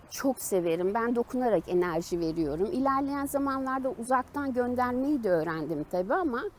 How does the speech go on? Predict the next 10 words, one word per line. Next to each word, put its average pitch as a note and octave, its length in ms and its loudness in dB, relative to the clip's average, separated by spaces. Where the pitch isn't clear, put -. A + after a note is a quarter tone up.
başlangıç E4+ 520 -2
için C4 300 -6
insanlara, A#3 720 -2
aileme A#3 500 -2
dokunarak C#4 560 0
enerji A#3+ 420 -4
vermeyi A3 380 -2
çok A3 260 -2
seviyorum. F3+ 720 -4
Bana, D#4 240 4